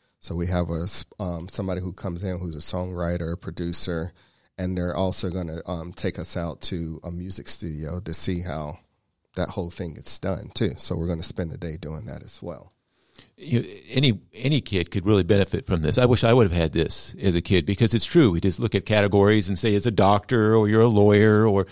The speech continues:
Speaker 2: we don't realize all the other occupations that are out there that can support us and, and, and perhaps, you know, have dreams to fulfill. And so you're kinda helping with all of that, which I think is really neat. Um, and I think you also mentioned, you know,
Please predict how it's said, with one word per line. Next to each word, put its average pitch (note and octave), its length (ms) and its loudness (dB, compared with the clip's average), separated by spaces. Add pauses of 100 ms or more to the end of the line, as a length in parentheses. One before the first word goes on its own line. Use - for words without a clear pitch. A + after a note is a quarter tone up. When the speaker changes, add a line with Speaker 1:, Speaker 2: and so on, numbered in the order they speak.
Speaker 2:
we C#3+ 80 0
don't C#3 140 0
realize A#2 320 2
all D#3 560 2
the C3+ 160 4
other A#2 140 4
occupations A2 720 0
that G2 120 0
are F2+ 100 0
out G2 240 0
there F2+ 200 2
that F2+ 200 -6
can F#2+ 120 -8
support G2+ 380 2
us G2 180 2
and, E2+ 180 -2 (420)
and, F#2+ 200 -4
and F2+ 160 -2
perhaps, G2 480 -2
you G2+ 140 -10
know, - 100 -8 (280)
have G2 200 -2
dreams G2+ 460 4
to G2 100 -6
fulfill. G#2 580 0
And F#2+ 220 -6
so G#2+ 140 -6
you're F#2+ 80 -2
kinda C#3 180 -2
helping F#2 480 0
with - 140 -6
all D2 160 -2
of - 100 -10
that, - 300 -10 (320)
which - 160 -4
I - 20 0
think G#2 220 0
is F2 120 -2
really F#2 260 2
neat. E2+ 380 2 (380)
Um, G2 420 0
and A2 80 0
I G#2+ 60 4
think C3+ 220 0
you G#2+ 80 6
also A#2+ 240 4
mentioned, G2+ 500 2
you G2+ 80 6
know, G2 380 4